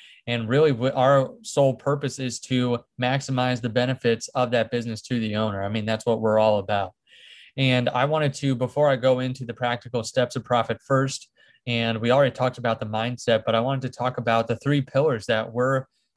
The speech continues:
based on in Simple C F O. Number one is Profit First.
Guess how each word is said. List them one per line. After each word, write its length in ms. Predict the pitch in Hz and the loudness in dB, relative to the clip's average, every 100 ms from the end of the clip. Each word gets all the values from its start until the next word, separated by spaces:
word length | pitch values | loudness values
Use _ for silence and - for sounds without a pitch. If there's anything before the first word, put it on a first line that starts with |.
| _ | _
based 480 | 131 131 127 - - - | -4 -2 -4 -8 -16 -6
on 300 | 127 120 117 | -2 -2 -2
in 160 | 117 | -6
Simple 260 | 113 135 131 | -4 -4 -4
C 220 | - 127 | -4 -2
F 120 | 120 | -2
O. 240 | 147 135 92 _ _ _ _ _ _ _ | 0 -2 -6 _ _ _ _ _ _ _
Number 240 | 143 156 139 | 0 4 4
one 240 | 135 165 | 4 2
is 160 | 147 147 | 0 -4
Profit 400 | - 143 139 127 | 0 0 0 -4
First. 360 | 165 151 101 | -2 -2 -4